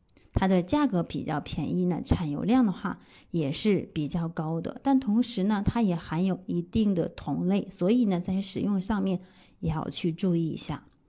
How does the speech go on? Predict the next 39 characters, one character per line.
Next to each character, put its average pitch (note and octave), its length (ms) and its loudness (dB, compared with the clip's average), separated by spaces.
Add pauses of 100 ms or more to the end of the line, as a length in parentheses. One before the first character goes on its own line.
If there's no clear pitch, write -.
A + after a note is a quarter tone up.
(260)
最 E4 160 2
后 D#4 160 6
说 B3+ 220 4
的 A3+ 120 4
一 E3+ 160 2
个 F3 200 2
是 E3+ 420 -2
桃 - 340 -4
状 A#3+ 300 2
薰 E3 140 -6
衣 D#3 180 -2
草， - 300 -2 (360)
主 E3+ 200 0
要 A#3+ 260 2
的 E3+ 320 0
成 E3 260 -8
分 F#3 220 2
是 E3+ 160 -2
单 G#3 420 0
铁 E3+ 380 -6
酮， D#3+ 360 -8
那 G3+ 140 -2
毒 E3 220 -4
性 F3+ 260 -2
比 D3+ 220 -8
较 D#3+ 240 -10
高， D3+ 320 -10 (380)
一 C#4+ 160 4
般 B3+ 200 4
的 A#3 120 6
家 A3 320 0
居 A3 240 0
呢 F#3+ 200 4
是 F3 280 -2
不 E3 160 -4
常 F3 260 2
使 D3+ 220 -6
用 F3+ 240 0
的， - 180 -12